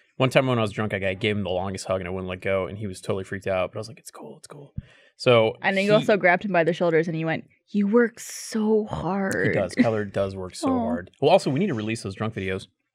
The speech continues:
Speaker 1: Um, anyway, so
Speaker 2: <laughs>
Speaker 1: I'm looking for the door to get into our animation building, and I found it just as he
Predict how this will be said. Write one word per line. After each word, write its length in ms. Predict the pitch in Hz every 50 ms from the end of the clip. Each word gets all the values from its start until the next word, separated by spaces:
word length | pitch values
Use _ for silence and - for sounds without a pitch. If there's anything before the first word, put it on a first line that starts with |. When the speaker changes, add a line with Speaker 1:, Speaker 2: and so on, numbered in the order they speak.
| _ _ _ _ -
Speaker 1:
Um, 320 | - 101 98 92 92 95 95 - - - - - -
anyway, 260 | 160 160 156 139 131
so 380 | 123 226 - 156 139 - 240 240 -
Speaker 2:
<laughs> 60 | - 247 247 240
Speaker 1:
I'm 100 | 139 143 160
looking 200 | 190 - 220 196
for 140 | - 202
the 80 | 175 143
door 360 | 127 123 143 147 147 147 143 139
to 100 | - 123
get 100 | 131 131
into 520 | 131 135 131 - - 127 120 117 117 -
our 220 | - 104 104 98
animation 480 | 98 110 113 113 123 165 170 - - 113
building, 460 | 101 107 104 98 101 98 95 95 104 - _ _ _ _ _ _ -
and 100 | 120 113
I 80 | 110
found 440 | 113 - - - 180 196 196 175 131
it 260 | 117 113 110 107 - _ _ _ _ _ _ _ - 131 123 117
just 380 | 113 - 151 175 180 - -
as 120 | 151 127 -
he 540 | - - 180 175 175 165 160 156 - -